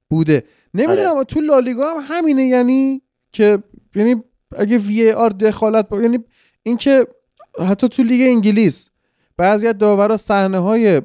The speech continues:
Speaker 1: مهر از پنالتی رو، مثل اون صحنه‌ای که بازیکن آرسنال روی ماتیچ خطای پنالتی کرد دو سال پیش که من هنوز یادم مونده اونو،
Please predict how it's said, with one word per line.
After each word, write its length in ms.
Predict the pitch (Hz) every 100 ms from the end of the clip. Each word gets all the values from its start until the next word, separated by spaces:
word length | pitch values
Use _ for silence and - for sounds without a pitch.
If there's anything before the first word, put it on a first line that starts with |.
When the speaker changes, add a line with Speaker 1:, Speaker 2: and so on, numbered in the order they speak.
| -
Speaker 1:
مهر 400 | 170 202 180 190
از 220 | 196 180
پنالتی 480 | 202 196 190 180 240
رو، 140 | 247
مثل 260 | 240 220 226
اون 140 | 208
صحنه‌ای 460 | 208 214 190 180 190
که 300 | - 196 185 - _ _ _
بازیکن 460 | 175 180 180 190 185
آرسنال 640 | 196 170 165 180 180 175 - _ _ _ _ _ _ _ -
روی 360 | 147 165 165 156
ماتیچ 580 | 170 170 165 190 180
خطای 340 | - 180 175 170
پنالتی 440 | 185 170 165 -
کرد 240 | - 175 170
دو 120 | 165
سال 200 | 185 160
پیش 420 | 175 202 247 240
که 100 | 180
من 140 | 170
هنوز 420 | 170 175 160 233 202
یادم 320 | 165 165 165
مونده 280 | 165 165 170
اونو، 460 | 165 165 196 247